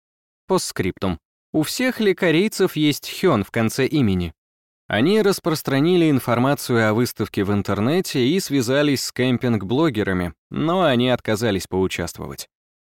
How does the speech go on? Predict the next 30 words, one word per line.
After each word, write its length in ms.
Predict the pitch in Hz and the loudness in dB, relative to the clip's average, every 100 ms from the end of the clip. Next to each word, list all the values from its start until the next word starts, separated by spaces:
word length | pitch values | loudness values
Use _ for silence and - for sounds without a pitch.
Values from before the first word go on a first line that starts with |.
| - | -6
Видимо, 600 | 98 113 190 185 196 190 | 0 2 2 2 0 0
существовало 840 | - 175 160 - 147 135 175 170 | -2 -4 -4 -2 -2 0 2 0
слишком 480 | - 160 160 - 151 | 0 -2 -2 -2 0
много 420 | 135 123 156 143 | 2 2 2 2
успешных 580 | 139 - 143 135 131 117 | 0 0 -2 -2 -2 -4
компаний, 640 | 131 127 156 160 113 92 - _ - | -2 0 0 2 2 0 -6 _ -8
и 320 | - 196 170 | 0 2 4
из-за 260 | 160 123 123 | 4 2 0
этого 480 | 120 170 156 135 113 | 2 2 0 0 2
блогерам 680 | 107 135 135 139 123 113 | 2 2 2 2 2 2
были 280 | 107 170 165 | 2 2 2
неинтересны 800 | 143 143 135 120 113 151 123 92 | 2 2 0 0 0 0 0 -2
еще 340 | 90 92 - | -2 -2 -2
не 140 | 107 98 | -2 -2
популярные 720 | 104 104 123 123 92 82 82 | -4 -2 0 0 -2 -4 -8
производители. 840 | - 101 87 101 92 85 - - _ _ _ _ _ _ | -4 -4 -2 -2 -4 -6 -12 -18 _ _ _ _ _ _
Кван 320 | 101 101 95 | -2 0 0
Хен 340 | - 147 165 | -2 0 2
и 160 | 110 95 | 2 2
Йон 280 | 87 95 90 | 0 -2 -2
Хен 360 | - 160 131 - - | 0 2 2 -2 -8
ждали 440 | 101 110 196 190 | -6 0 2 2
в 80 | 131 | 0
зале 260 | 139 156 143 | 0 0 0
прибытия 640 | 104 98 147 - 135 120 | -2 0 -2 0 -2 0
аэропорта 680 | - 101 101 101 123 117 107 | 0 0 0 0 -2 -2 -2
Инчхона 840 | 98 107 98 - - 156 170 160 | -2 -2 -2 -4 -6 -2 0 0
с 140 | 135 - | -2 -2
листком 520 | 101 - - 98 92 | -4 -4 -4 -2 -2
бумаги, 500 | 87 113 165 160 135 | 0 0 0 0 -2